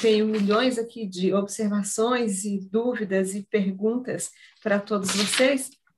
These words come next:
mas antes de eu começar, é, eu gostaria de abrir a palavra, é, para o público presente inicialmente, é, pra que eles possam comentar e,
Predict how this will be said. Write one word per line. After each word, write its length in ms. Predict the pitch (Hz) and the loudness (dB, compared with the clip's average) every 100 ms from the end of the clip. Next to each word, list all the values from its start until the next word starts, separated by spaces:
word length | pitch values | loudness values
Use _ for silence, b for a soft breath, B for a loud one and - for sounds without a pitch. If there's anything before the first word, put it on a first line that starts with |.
| - | -4
mas 260 | 208 202 | -2 0
antes 380 | 214 262 254 247 | 2 2 0 -4
de 340 | 202 202 240 220 | -6 -6 -2 0
eu 200 | 220 240 | 0 -2
começar, 680 | 254 247 - 214 220 - b b b _ | -6 -6 -4 -2 -2 -2 b b b _
é, 580 | 208 202 196 190 185 185 | 0 2 4 2 2 0
eu 100 | 196 | -2
gostaria 440 | 208 - 220 220 | -2 -2 2 2
de 100 | 233 | 4
abrir 400 | 254 220 202 240 | 2 2 2 2
a 80 | 285 | 0
palavra, 800 | 277 220 185 202 269 233 214 190 _ _ _ | -2 -6 -4 0 0 -2 -6 -8 _ _ _
é, 260 | 190 190 190 185 - - _ | -4 -2 -2 -4 -14 -16 _
para 240 | 208 220 226 | 2 2 2
o 40 | |
público 580 | 220 - 240 247 254 220 | -2 -2 0 0 -2 -4
presente 600 | - 202 190 208 240 - | 0 0 2 2 0 -2
inicialmente, 960 | 208 208 - 190 185 208 285 - 175 175 _ _ _ _ _ - | -2 -2 -2 0 2 4 2 0 -6 -12 _ _ _ _ _ -6
é, 120 | 202 | -6
pra 300 | 202 214 208 | -2 0 0
que 200 | 196 262 | 0 0
eles 200 | 226 240 | 2 0
possam 380 | - 220 233 233 | 0 -2 0 -6
comentar 880 | - 220 214 202 214 226 240 220 202 | -2 2 2 0 0 4 4 2 0
e, 720 | 202 202 196 196 190 190 - | -2 -2 -2 -4 -2 -4 -6